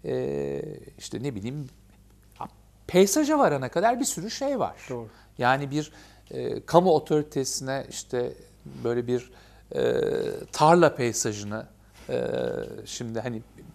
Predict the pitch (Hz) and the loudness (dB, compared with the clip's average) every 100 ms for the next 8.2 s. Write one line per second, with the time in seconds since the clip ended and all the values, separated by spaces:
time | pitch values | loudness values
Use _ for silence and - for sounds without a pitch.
0 | - 117 120 - 123 120 131 - 123 127 | 0 2 2 4 6 6 2 0 2 0
1 | 120 139 160 - - 254 277 190 123 104 | 0 2 0 0 0 2 2 0 -4 -8
2 | 117 - 123 143 139 143 135 151 139 135 | -12 -12 8 8 12 12 10 2 0 -2
3 | - 131 131 135 131 - 147 139 - - | 0 4 4 4 0 -6 -6 -6 -12 -14
4 | 127 175 220 156 123 107 101 87 82 101 | -4 2 4 4 0 2 0 0 -6 -4
5 | 107 110 - 131 123 131 - 127 127 127 | 0 0 2 0 4 4 4 2 4 4
6 | 120 - 123 120 123 175 214 170 139 143 | 0 -10 -10 -2 4 8 8 6 2 2
7 | 170 160 104 92 82 - - - - - | 0 0 -4 -6 -10 -14 -18 -20 -20 -10
8 | - | 0